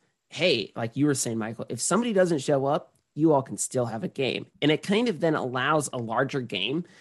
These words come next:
because you really can't focus on individual character stories 'cause there's just so many people. It lends itself to a more of a, it, they're really great sandboxy games, uh, games where people can,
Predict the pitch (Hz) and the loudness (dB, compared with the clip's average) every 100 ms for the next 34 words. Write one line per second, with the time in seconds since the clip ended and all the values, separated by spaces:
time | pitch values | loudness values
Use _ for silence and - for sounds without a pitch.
0 | _ 147 127 190 226 220 190 - 147 - | _ -4 2 2 2 2 2 0 -2 4
1 | 131 135 165 - 135 - 135 143 131 127 | 4 4 0 -2 -2 -2 -2 -2 -4 -6
2 | 120 - 127 127 120 - 120 151 151 127 | -6 -4 -4 -4 -8 -2 0 0 -2 -8
3 | 123 151 - 143 135 127 117 127 123 165 | -8 -6 -2 0 0 0 -2 -4 -2 -2
4 | - - - 151 143 185 233 208 - 165 | -4 -14 -4 -2 2 2 2 0 2 2
5 | 165 - 139 131 135 127 120 - - _ | 2 0 0 2 0 2 0 0 -8 _
6 | _ - 147 - 156 135 180 226 196 151 | _ 0 0 6 4 6 4 4 4 4
7 | 147 - - 160 165 196 185 196 - 208 | 2 2 2 2 2 2 2 2 0 -4
8 | 180 208 202 208 208 - _ - 147 127 | 2 4 4 2 0 -6 _ 0 2 4
9 | 165 175 160 - 165 165 - 151 | 2 2 0 -4 -2 -2 0 -2